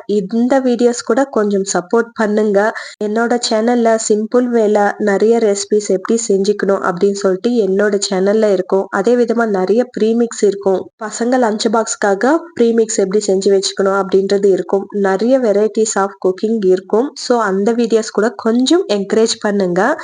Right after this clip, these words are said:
எல்லாமே கஷ்டம் அப்படின்ற வீடியோஸ் எல்லாம் கூட சிம்பிள் வேல நான் காமிச்சிருக்கிறேன். இந்த வீடியோஸ் கூட நீங்க சப்போர்ட் பண்ணுவீங்கன்னு நான் நினைக்கிறேன். ப்ளீஸ் கண்டிப்பா சப்போர்ட் பண்ணிடுங்க. கண்டிப்பா ஸ்டிச்சிங் வீடியோ முடிஞ்ச அளவுக்கு ரொம்ப சீக்கிரமா அப்லோட் பண்றதுக்கு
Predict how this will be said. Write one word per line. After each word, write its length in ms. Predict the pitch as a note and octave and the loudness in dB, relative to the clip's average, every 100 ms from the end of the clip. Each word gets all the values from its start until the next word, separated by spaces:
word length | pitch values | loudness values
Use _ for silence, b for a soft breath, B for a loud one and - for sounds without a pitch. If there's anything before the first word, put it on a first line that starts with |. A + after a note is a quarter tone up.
| B B - | B B -4
எல்லாமே 680 | A#3+ A#3+ C#4 D4 C4+ C4+ | -2 2 2 2 2 2
கஷ்டம் 460 | C4+ G#3+ - - A#3+ | 0 -2 -2 -2 0
அப்படின்ற 540 | G#3 F3 A3 G#3+ G#3 | -2 0 0 0 0
வீடியோஸ் 320 | G3 G3 A3 A3+ | 0 2 0 0
எல்லாம் 200 | G#3 G3 | 0 0
கூட 220 | F#3+ A3+ C#4 | 0 0 -2
சிம்பிள் 460 | - A3+ A#3 B3+ A#3+ | -2 -2 0 0 2
வேல 280 | G3+ G#3+ | 0 0
நான் 200 | A3+ F#3 | 0 -4
காமிச்சிருக்கிறேன். 800 | F#3 F#3 F#3+ G3+ - G3 G3 A3 B3 | -2 -2 0 0 -2 -2 -2 -2 -2
இந்த 240 | G#3 G3+ G#3 | -2 0 2
வீடியோஸ் 340 | G3+ G3 G3+ | 2 2 0
கூட 180 | G3 G#3+ | -2 -2
நீங்க 240 | A3 G3 | 0 -2
சப்போர்ட் 420 | F#3 F#3 F3+ G#3 G#3 | -2 -6 -2 -4 -4
பண்ணுவீங்கன்னு 640 | - F3+ G3+ G#3 G3+ A#3 E4+ | -4 -2 0 0 0 0 0
நான் 240 | B3 G3 | 0 0
நினைக்கிறேன். 480 | G#3 G3+ G3+ G3+ E4+ B B B _ | 0 0 -2 -2 -2 B B B _
ப்ளீஸ் 300 | C4+ D#4 E4+ | -2 -2 -2
கண்டிப்பா 420 | - F3+ F3+ F3 B3+ | -4 -2 -2 0 -2
சப்போர்ட் 460 | - F#3 - G3+ G3+ | -2 -4 -2 -2 -2
பண்ணிடுங்க. 480 | F3 F#3+ G#3 F#3+ E3+ B3+ - - | 0 0 0 0 0 -2 -6 -10
கண்டிப்பா 460 | G#3 G3 G#3 G#3 B3+ | -8 -2 -2 -2 -4
ஸ்டிச்சிங் 560 | B3+ - G3+ - A3 | -2 -2 0 0 0
வீடியோ 340 | G#3+ G3+ F#3 C4+ E4+ | 2 2 4 2 2
முடிஞ்ச 320 | G#3+ G#3+ A3 | 2 0 0
அளவுக்கு 380 | A#3+ A3 A3 D4 | 0 0 2 2
ரொம்ப 220 | D4 G3+ | 2 0
சீக்கிரமா 480 | A3+ - G3 G3+ A3+ | 0 -2 -2 -2 -2
அப்லோட் 380 | A3+ A3+ A3 G#3 | -2 -2 -2 -2
பண்றதுக்கு 540 | - F#3+ G3 G3 G3 | -2 -2 -2 -4 -2